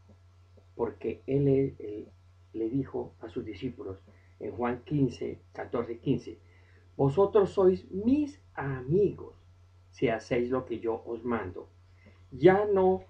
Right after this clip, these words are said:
os llamaré siervos, porque siervo no, porque el siervo no sabe lo que hace su señor, pero os llamaré amigos, porque todas las cosas que oí de mi Padre os las he dado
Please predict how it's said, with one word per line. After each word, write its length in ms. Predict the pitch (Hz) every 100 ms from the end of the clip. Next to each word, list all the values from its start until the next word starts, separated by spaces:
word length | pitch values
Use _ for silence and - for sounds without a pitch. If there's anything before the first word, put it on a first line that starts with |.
| - -
os 240 | 156 165
llamaré 460 | 180 165 135 143 139
siervos, 680 | - 175 180 143 123 135 - - - -
porque 400 | 160 - 151 131
siervo 580 | - 202 196 185 196 - - -
no, 480 | 147 151 170 196 - - 139
porque 240 | - 143 139
el 80 | 139
siervo 320 | 202 196 214
no 80 | 226
sabe 280 | 254 247
lo 140 | 233 -
que 120 | 160
hace 340 | 156 185 208
su 180 | 208 208
señor, 440 | 196 214 269 - - - - - - _ -
pero 280 | 151 156 180
os 260 | 180 185
llamaré 500 | 202 170 151 156 156 -
amigos, 640 | 147 131 156 151 - - - - - -
porque 320 | - 143 147 143
todas 360 | - 202 220
las 140 | 208 -
cosas 460 | 208 175 156 147
que 160 | - 139
oí 400 | 120 147 127 - - -
de 100 | 113
mi 160 | 113
Padre 640 | 113 - 120 107 107 113 156 - - - - - _ _ - - _ -
os 340 | 160 180 180 - _
las 280 | 117 110 - -
he 220 | 120 117
dado 380 | 120 110 110